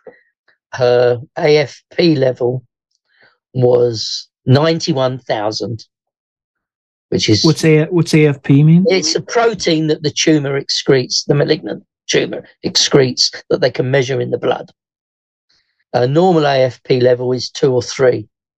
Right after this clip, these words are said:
Speaker 1: It was ninety-one thousand, which I've read up on what I can. That's worrying. But after four sessions of chemo, my granddaughter's A F P level is now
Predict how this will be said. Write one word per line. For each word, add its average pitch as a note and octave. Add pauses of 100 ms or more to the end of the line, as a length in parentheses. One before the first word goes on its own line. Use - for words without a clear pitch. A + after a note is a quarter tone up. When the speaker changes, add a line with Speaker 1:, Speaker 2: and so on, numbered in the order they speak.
(1000)
Speaker 1:
It A2+
was A#2
ninety-one B2
thousand, A2
which - (160)
I've C3
read C3
up G#2+
on A#2
what A#2+
I -
can. A2+ (500)
That's - (100)
worrying. A2+ (960)
But C3+ (560)
after D#3
four F#3+
sessions D3
of C3
chemo, A#2+ (840)
my B2
granddaughter's B2+
A C3
F B2
P C3
level B2
is B2
now B2+